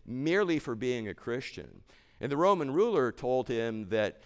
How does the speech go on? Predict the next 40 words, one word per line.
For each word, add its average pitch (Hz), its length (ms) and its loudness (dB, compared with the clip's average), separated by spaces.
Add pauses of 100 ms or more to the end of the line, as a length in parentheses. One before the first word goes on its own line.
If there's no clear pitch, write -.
(140)
you 170 240 -4
must 151 580 2
renounce 123 540 0
Christ 120 600 2
and 113 120 -6
you 120 100 -4
must 135 380 0
worship 113 520 -4
the 95 380 -4
emperor. 92 540 -8 (360)
And 110 180 -6 (180)
Polycarp 139 720 2 (260)
even 160 280 0
though 147 160 4
he 143 120 4
was 127 140 -2
an 101 160 -4
old 160 380 4
man, 131 460 0
he 120 100 -2
stood 143 400 0
s-, - 300 -12
firm, 135 340 0
he 104 60 -4
stood 127 340 -6
strong 143 640 0
in 104 80 -4
his - 160 -10
faith, 120 420 0
and 104 100 -6
he 104 80 -4
would 123 400 2
not 127 240 2
renounce 104 400 -6
Christ, 95 400 -4
and 98 60 -10
he 95 40 -6
would 123 280 0
not 123 240 0
worship 107 480 -4